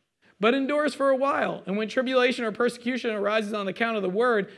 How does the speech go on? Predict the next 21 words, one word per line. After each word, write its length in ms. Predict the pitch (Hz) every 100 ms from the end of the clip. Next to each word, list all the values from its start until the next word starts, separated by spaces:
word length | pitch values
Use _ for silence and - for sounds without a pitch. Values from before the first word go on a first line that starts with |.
| -
immediately 1160 | 208 208 233 285 277 240 214 220 196 202 190 - -
he 560 | - 208 202 208 - - _
falls 640 | - 170 156 160 165 - - _ -
away. 520 | 202 226 202 151 - - _ _ _ - -
So 160 | 240
let's 220 | 240 233 233
say 200 | 220 226
this 200 | 233 226
person 440 | 190 196 240 226 - - -
did 220 | 320 247
truly 340 | - 175 160
believe. 500 | 151 147 135 - - _ _ _ - -
This 200 | 277 285
is 80 |
a 80 | 277
believer 640 | 220 208 180 170 214 220 -
that 140 | 160
can't 360 | 165 208 208 -
take 300 | - 180 180
the 80 | 165
heat. 320 | 151 156 143